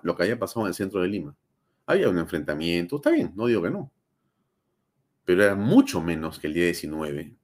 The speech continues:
que fue el día del estallido mayor". ¿Qué cosa dijo la reportera? Hoy se ha producido el mayor enfrentamiento entre los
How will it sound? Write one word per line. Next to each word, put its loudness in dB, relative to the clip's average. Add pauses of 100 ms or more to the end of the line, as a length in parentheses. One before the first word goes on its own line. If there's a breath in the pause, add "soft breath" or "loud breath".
(160)
que -8
fue 2 (280 loud breath)
el -6
día 2
del 2
estallido 0
mayor". -6
¿Qué -20
cosa 0
dijo 2
la 4
reportera? -4 (2250)
Hoy 6
se -2
ha 4
producido -2 (340 soft breath)
el 4
mayor 10
enfrentamiento 2
entre 0
los -2